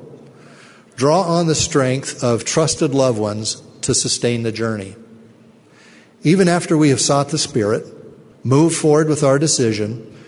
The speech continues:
and are wholly committed to it, doubts may still arise and cause us to re-question our decision. In such circumstances, a trusted family member or friend can provide counsel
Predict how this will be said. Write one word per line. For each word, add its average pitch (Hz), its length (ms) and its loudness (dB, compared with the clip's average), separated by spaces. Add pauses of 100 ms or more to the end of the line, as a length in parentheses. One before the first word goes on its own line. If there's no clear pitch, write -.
(160)
and 123 140 0
are 110 80 0
wholly 190 300 2
committed 185 420 2
to 233 220 2
it, 107 120 -2 (560)
doubts 147 380 0
may 139 160 0
still 156 320 0
arise 117 600 0
and 117 280 -8
cause 151 320 0
us 123 220 0
to 123 100 -4
re-question 113 840 -2 (320)
our 120 160 0
decision. 101 580 -4 (760)
In 139 100 2
such 190 320 0
circumstances, 117 1000 -4 (420)
a 123 100 2
trusted 165 480 -2
family 147 400 0
member 123 420 0
or 107 60 -2
friend 107 560 -4 (300)
can 131 180 -2
provide 160 360 0
counsel 185 500 0